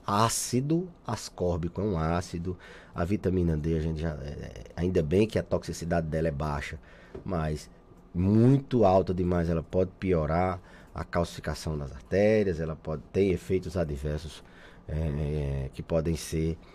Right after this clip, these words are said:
podem aparecer <clears throat> na, na vigência. Fora a vitamina E, que já tem evidência que pode aumentar, ah, o, o risco de câncer de próstata. É, existem as hipervitaminoses, por exemplo, tomando muito a vitamina,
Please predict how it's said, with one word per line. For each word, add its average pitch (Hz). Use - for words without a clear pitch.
podem 123
aparecer 95
<clears throat> -
na, 85
na 87
vigência. 80
Fora 285
a 104
vitamina 98
E, 113
que 87
já 87
tem 90
evidência 87
que 92
pode 90
aumentar, 85
ah, 76
o, 78
o 78
risco 90
de 78
câncer 78
de 67
próstata. 95
É, 76
existem 104
as 95
hipervitaminoses, 95
por -
exemplo, 87
tomando 92
muito 90
a 87
vitamina, 85